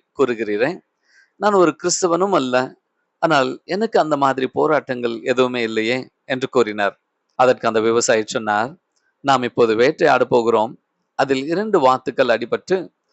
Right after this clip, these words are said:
ஒன்று இறந்து போகிறது, மற்றது தப்பி ஓட பார்க்கிறது.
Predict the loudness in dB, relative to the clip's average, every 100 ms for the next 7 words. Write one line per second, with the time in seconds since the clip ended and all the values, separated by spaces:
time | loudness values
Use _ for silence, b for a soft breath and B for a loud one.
0 | _ _ 0 2 2 2 2 2 2 2
1 | 4 4 2 0 -4 _ _ _ _ -2
2 | -2 0 0 0 -2 0 4 4 4 2
3 | 0 0 -2 -2 -4